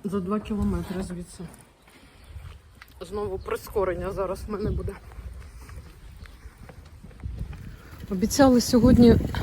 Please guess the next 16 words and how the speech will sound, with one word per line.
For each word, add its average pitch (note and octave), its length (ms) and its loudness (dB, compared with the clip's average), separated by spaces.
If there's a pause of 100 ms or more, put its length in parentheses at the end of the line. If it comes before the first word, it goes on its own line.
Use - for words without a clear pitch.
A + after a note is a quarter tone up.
(120)
що - 200 6
не A#3 120 12
буде A3+ 280 8
дощу, A3+ 440 4
а B3 40 6
буде F#3+ 300 2
вітер - 460 8 (200)
весь F3+ 240 2
день, E3+ 280 4
але F#3 200 6
дощу G3+ 360 8
не F3+ 100 8
буде. E3+ 280 6 (1120)
Помилились. G3 960 8 (380)
Дощик G#3 520 4
накрапає. F#3+ 640 4